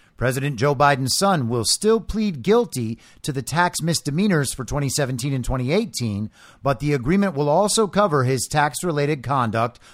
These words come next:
for the three years prior. The two sides have agreed that this deal does not shield him from potential future charges. The proceedings are ongoing.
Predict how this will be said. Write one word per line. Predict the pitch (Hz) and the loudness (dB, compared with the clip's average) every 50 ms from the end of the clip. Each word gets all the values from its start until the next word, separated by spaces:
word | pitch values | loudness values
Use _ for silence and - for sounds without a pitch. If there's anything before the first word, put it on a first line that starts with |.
| - _ | -20 _
for | - 156 165 | 0 0 2
the | 160 185 175 | 2 2 0
three | 190 - 131 147 147 | -2 -2 -4 -2 -2
years | 139 120 117 127 123 123 120 - | -2 -2 0 0 2 0 0 -2
prior. | - - - 170 180 185 135 90 73 - _ _ _ _ - _ _ _ _ | -6 -4 0 2 4 4 2 0 -4 -10 _ _ _ _ -20 _ _ _ _
The | 92 82 | -14 -8
two | - 117 160 208 - | -2 0 0 2 2
sides | - 147 127 139 147 131 110 | 2 2 4 2 2 2 0
have | 139 117 | -2 -2
agreed | 117 95 95 131 143 147 123 101 | -2 -4 -4 -2 -2 -2 -2 -4
that | 110 95 - _ - | -6 -6 -6 _ 0
this | 226 220 - - | 0 0 0 0
deal | - 135 135 131 123 123 - - - _ _ 104 | -2 -2 0 0 0 -2 -4 -8 -16 _ _ -6
does | 92 160 185 214 208 160 | 0 2 2 2 2 2
not | 196 208 196 185 175 - | 2 4 4 4 2 0
shield | - - - 208 240 269 277 233 147 | -4 -4 -4 -2 -2 0 0 0 0
him | 127 117 101 87 87 104 120 - _ _ _ _ _ _ _ _ _ | 0 0 -2 -4 -6 -8 -8 -10 _ _ _ _ _ _ _ _ _
from | _ - 160 160 151 135 | _ 0 2 2 2 0
potential | - - 151 127 - - 156 175 180 175 - - 202 202 190 | -2 -4 -4 -4 -2 0 2 4 4 4 4 4 2 2 2
future | 151 - - 135 143 151 151 - - 165 156 | 0 -2 -4 -2 -2 -2 -2 -2 -2 -2 -4
charges. | 131 - - - 202 220 226 202 156 117 85 73 71 60 - - - - - - - - | -4 -6 -2 0 4 4 6 4 4 2 -2 -8 -14 -14 -16 -18 -18 -20 -20 -20 -20 -18
The | - - | -18 -6
proceedings | - 92 87 - - 107 104 117 131 123 107 | -4 -4 -2 -2 -2 -2 0 0 2 2 4
are | 139 139 147 | 4 6 6
ongoing. | 147 151 165 165 147 139 160 196 196 127 87 | 6 6 6 4 6 6 6 6 6 2 -2